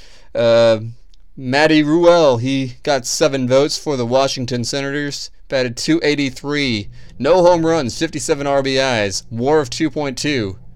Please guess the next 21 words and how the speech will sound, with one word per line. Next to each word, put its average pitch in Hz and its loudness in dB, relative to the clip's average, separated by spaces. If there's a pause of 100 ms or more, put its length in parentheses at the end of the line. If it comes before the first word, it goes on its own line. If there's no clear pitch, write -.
(140)
more 104 -2
votes 117 -2
than 120 -6
Re-, 123 -4
Babe 123 0
Ruth. 147 -2 (1400)
Al 160 6
Simmons, 165 0
he's 120 -2
a 117 0
Hall 120 6
of 117 0
Famer, 131 -2
uh, 113 2
three 156 0
oh 147 4
eight, 139 4
three 147 -4
forty-three 147 -4
on 139 -2
base, 139 -2